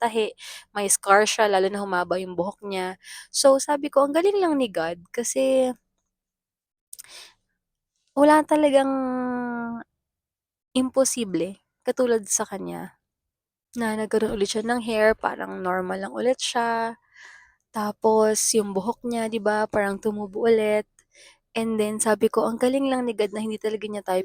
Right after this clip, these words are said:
pinababayaan. So, di ba, kaya sabi ko talagang never, parang na-remind din ako na wag talaga tayong mag-worry.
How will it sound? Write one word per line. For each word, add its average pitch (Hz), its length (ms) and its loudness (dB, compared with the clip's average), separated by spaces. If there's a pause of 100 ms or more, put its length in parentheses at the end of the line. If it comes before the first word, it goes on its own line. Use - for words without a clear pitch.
pinababayaan. 175 960 -8 (480)
So, 262 320 8
di 247 80 -4
ba, 190 320 0
kaya 254 320 2
sabi 277 320 0
ko 262 160 -4
talagang 240 480 -4
never, 226 640 2
parang 320 320 2
na-remind 254 560 4
din 208 160 -6
ako 202 240 -4
na 185 480 -6 (640)
wag 254 160 6
talaga 240 400 4
tayong 190 640 0 (1120)
mag-worry. 185 720 2